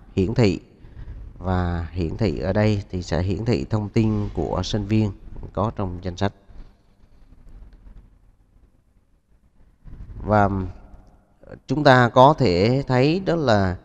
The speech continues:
hàm hiển thị được định nghĩa sau hàm đó là tìm kiếm. Và vì vậy chúng ta có thể chuyển hàm hiển thị lên trước cái hàm tìm kiếm để tránh các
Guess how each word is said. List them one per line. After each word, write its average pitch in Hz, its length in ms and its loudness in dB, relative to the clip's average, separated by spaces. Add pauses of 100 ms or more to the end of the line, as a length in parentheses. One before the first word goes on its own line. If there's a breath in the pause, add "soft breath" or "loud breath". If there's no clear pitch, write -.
(600)
hàm 107 380 2
hiển 101 260 -2
thị 101 340 4 (1300)
được 117 280 2
định 107 200 2
nghĩa 101 380 2
sau 131 480 6
hàm 104 460 2 (240)
đó 113 100 -2
là 127 140 0
tìm 98 280 0
kiếm. 120 340 2 (420 loud breath)
Và 101 140 4
vì 98 160 0
vậy 87 380 4
chúng 131 160 -6
ta 113 180 2
có 123 360 4
thể 98 180 2 (140)
chuyển 107 360 -2
hàm 107 360 0
hiển 98 200 -2
thị 87 300 -2 (320)
lên 110 420 0 (680 soft breath)
trước 170 280 4
cái 147 80 0
hàm 98 280 0
tìm 90 200 -6
kiếm 117 320 -2 (220)
để 85 400 -2 (100)
tránh 127 340 2
các 139 160 -6